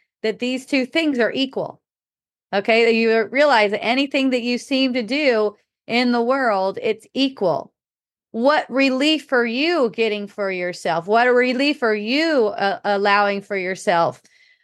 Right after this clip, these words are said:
with, in the midst of that perception, right? Are you able to use that perception to get relaxation for yourself? You know, just notice.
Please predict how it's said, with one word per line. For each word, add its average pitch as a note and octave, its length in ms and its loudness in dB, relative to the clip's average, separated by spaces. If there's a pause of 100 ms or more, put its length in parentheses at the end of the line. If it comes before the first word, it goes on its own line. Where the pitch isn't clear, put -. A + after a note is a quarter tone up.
with, G#3 400 0
in G#3+ 160 2
the G#3+ 100 0
midst A3 500 -2
of F#3+ 140 0
that F#3+ 340 2
perception, E3 800 -8
right? E3+ 440 -2 (320)
Are A3 160 4
you B3 180 4
able B3 340 4
to B3 120 0
use B3+ 460 0
that F#3+ 300 0
perception E3 680 -4
to E3 100 -6
get D#3+ 220 0
relaxation D#3 960 -2
for D3 180 -6
yourself? C#3 680 -6
You D#3 140 -2
know, D3+ 260 0
just G3 240 -2
notice. A3+ 680 0